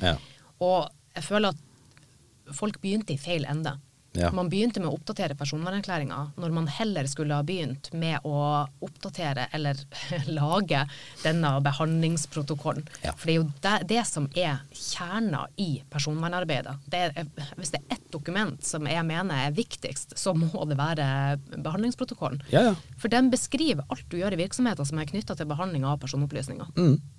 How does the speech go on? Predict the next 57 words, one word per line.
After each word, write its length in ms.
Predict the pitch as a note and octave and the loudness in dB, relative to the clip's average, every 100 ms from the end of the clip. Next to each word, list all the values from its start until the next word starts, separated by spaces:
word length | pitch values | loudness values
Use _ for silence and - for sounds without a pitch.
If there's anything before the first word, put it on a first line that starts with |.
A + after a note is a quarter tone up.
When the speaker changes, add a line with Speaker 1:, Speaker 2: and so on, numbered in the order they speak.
| - - - | -20 -8 2
Speaker 1:
Ja, 100 | G#3+ | 6
men 80 | C3+ | 8
det 80 | F2+ | 8
blir, 120 | C#2 | 6
det 80 | F2 | 4
blir 160 | D#2+ F#2 | 6 6
jo, 20 | |
det, 280 | G#2 F#2+ F2+ | 8 8 8
det 80 | F#2+ | 6
er, 220 | D2 E2 | 6 6
eh, 200 | F2 E2 - - - - - - - - | 4 2 -4 -14 -12 -10 -12 -14 -18 -4
eh, 160 | - G2+ | 2 4
the 100 | F#2+ | 6
golden 360 | F2+ D#2 E2+ D#2 | 8 8 8 8
egg 220 | E2 E2+ | 6 6
du 260 | F#2 F2 F2+ | 6 8 8
er 60 | |
ute 120 | E2 - | 6 4
etter. 200 | - - - - - | 2 2 -2 -12 -4
Speaker 2:
Ja. 140 | G#3 | 0
Speaker 1:
Eh, 420 | - E2 D#2+ - | 0 0 -2 -2
for 100 | - | 2
de 100 | F#2 | 6
som 180 | E2 G2 | 6 8
er 80 | F2+ | 6
litt, 220 | F2 - | 6 6
eh, 460 | F#2 F2 E2+ E2 E2 - - | 6 8 6 4 -2 -6 -6
Tolkien-nerder, 720 | - F2 D#2 E2 E2 D#2+ D#2+ F2 | 2 2 4 4 6 6 6 4
så 200 | F2+ E2+ | 4 6
det 100 | E2+ | 6
derre 240 | D2+ D#2+ | 6 4
The 180 | D2+ D#2+ - | 4 2 2
Arkenstone 800 | D2+ - E2+ D#2+ - F#2 B2 A#2+ | 0 2 2 4 6 6 6 4
fra 380 | - F#2+ F2 | 2 4 4
Hobbiten. 440 | E2 D#2+ D#2 - - - | 4 4 2 0 -4 -4
Speaker 2:
Ja. 200 | F3 F3 - - | -2 -2 -6 0
Speaker 1:
Det 100 | G2 | 4
man, 220 | F#2+ F#2 | 6 8
det 80 | F#2 | 8
er 80 | F2+ | 8
det 60 | E2 | 8
man 240 | E2+ E2+ E2+ | 8 6 4
virkelig 400 | E2 D2+ - D#2 | 4 2 2 2
sikter 220 | E2+ - | 2 0
seg 80 | D2 | 0
inn 40 | |
på, 120 | C#2 D#2+ | 2 4
det 120 | D#2 | 6
er 40 | |
det 60 | D2+ | 6
man 200 | D2+ D2 | 4 0
skal 260 | D2 - D#2+ | 2 4 4
fokusere 440 | E2 D#2+ D2+ D2 | 4 2 4 4
mest 240 | C#2+ C#2 - | 4 2 0
på, 100 | F#2+ | 0
så 120 | F2 | 2
kommer 180 | D#2+ | 4